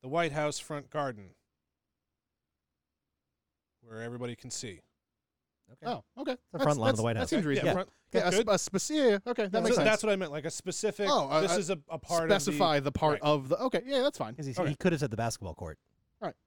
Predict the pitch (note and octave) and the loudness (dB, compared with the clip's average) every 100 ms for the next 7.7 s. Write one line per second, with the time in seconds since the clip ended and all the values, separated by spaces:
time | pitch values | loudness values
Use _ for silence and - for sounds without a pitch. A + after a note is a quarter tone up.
0 | _ - - D#3+ E3 G3 F3 E3+ F3 F#3+ | _ -20 -8 -2 2 6 6 4 4 4
1 | F#3+ D#3+ D3 D#3+ G2+ D4 - E3+ F3 D#3 | 6 4 2 -2 -4 -18 -6 0 2 2
2 | F3+ D3+ C3+ C#3+ C#3 C#3+ C3 - D3 - | 4 4 2 0 0 0 0 0 -2 -2
3 | A#2 A2+ G2+ G#2 C#3 D#3 G3+ F3+ F#3+ C3+ | -12 -12 -12 -12 -12 -4 4 6 6 6
4 | G2 F2+ - - C3+ D3 - G3+ E3+ F3 | 2 -4 -12 -12 -6 -4 0 -2 0 -2
5 | E3 C3+ A#2+ C#3+ A3+ G#3 D3+ C#3 G#2 G2+ | 0 0 0 2 4 4 4 2 2 2
6 | F3+ - B2 C#3+ D3+ B2 G#2+ F#2 F2+ - | 2 2 -2 2 2 0 -2 -4 -4 -4
7 | G2+ - G#3+ E3+ D#3+ F3 | 0 0 0 0 2 2